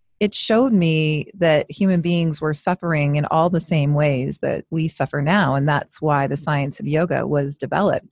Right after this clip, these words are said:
to ease the fluctuations of the mind, to balance both mind, body, and energy, mind, body, and heart, even then. So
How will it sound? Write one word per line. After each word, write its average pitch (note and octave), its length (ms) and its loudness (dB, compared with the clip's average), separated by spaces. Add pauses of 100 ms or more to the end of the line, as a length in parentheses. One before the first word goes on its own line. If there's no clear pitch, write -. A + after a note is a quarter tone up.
to C#3 220 -4 (400)
ease F3 360 0
the D#3+ 80 -4
fluctuations D3 800 -4
of D3 80 -8
the C#3+ 80 -4
mind, D#3 540 0 (120)
to D3+ 420 -2 (260)
balance D#3 880 -2 (340)
both D#3 220 2
mind, D3 640 2
body, C3+ 600 0 (160)
and C#3 240 -2
energy, C3+ 500 -2
mind, C#3 480 2
body, C#3 320 -2
and C#3 100 -2
heart, C#3+ 420 -2
even D3 280 -2
then. E3+ 340 0 (640)
So G#3 160 -2